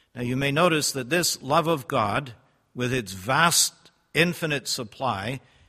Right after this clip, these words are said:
is poured into our hearts. So it's God's love in us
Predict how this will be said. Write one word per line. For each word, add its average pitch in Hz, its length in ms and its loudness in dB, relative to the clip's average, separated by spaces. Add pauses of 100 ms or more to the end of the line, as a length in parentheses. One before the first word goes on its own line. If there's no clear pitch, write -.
(140)
is 131 200 -4
poured 143 880 2 (840)
into 160 600 2
our 160 300 6
hearts. 147 460 0
So 143 220 -2
it's 131 260 -4
God's 147 640 2
love 135 600 0
in 175 180 2
us 104 520 -4